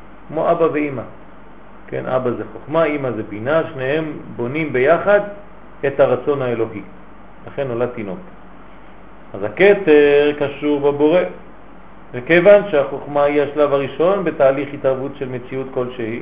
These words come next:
נוכל להבין את הפסוק בתהילים, כולם בחוכמה עשית. כלומר, ההתהוות השתמשה בצינור שנקרא חוכמה.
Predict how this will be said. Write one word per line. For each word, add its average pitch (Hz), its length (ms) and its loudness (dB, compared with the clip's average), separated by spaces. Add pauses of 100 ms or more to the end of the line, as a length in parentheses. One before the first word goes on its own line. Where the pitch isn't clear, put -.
(120)
נוכל 135 220 -4
להבין 123 500 -2
את 123 120 -8
הפסוק 110 420 -10
בתהילים, 104 520 -10 (680)
כולם 175 420 8
בחוכמה 135 600 -2
עשית. 104 460 -8 (540)
כלומר, 127 500 4 (200)
ההתהוות 127 640 2 (1080)
השתמשה 165 760 4 (160)
בצינור 147 1200 2
שנקרא 123 360 -4
חוכמה. - 320 -14